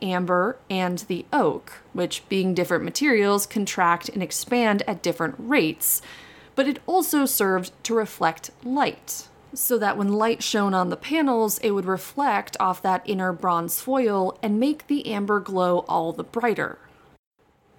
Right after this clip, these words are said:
To make the mosaic base that sat on top of that oak and bronze foil, artisans had to hand carve every single one of those pieces.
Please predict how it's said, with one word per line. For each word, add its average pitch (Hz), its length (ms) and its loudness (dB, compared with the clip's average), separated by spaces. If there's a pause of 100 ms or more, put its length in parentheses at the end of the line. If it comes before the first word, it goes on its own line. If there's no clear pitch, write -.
To 269 160 0
make 294 340 0
the 359 60 -4
mosaic 190 560 2 (120)
base 185 360 0
that - 200 0
sat 202 280 2
on 180 180 0
top 202 300 0
of 175 120 -4
that 175 240 0
oak 185 460 -2
and 185 160 -4
bronze 175 400 0
foil, 262 560 0 (520)
artisans 302 580 2
had 226 260 0
to 240 160 0
hand 254 500 0
carve 208 480 0 (140)
every 226 400 2
single 202 480 0
one 180 380 0
of 180 420 0
those 170 340 2
pieces. - 720 -2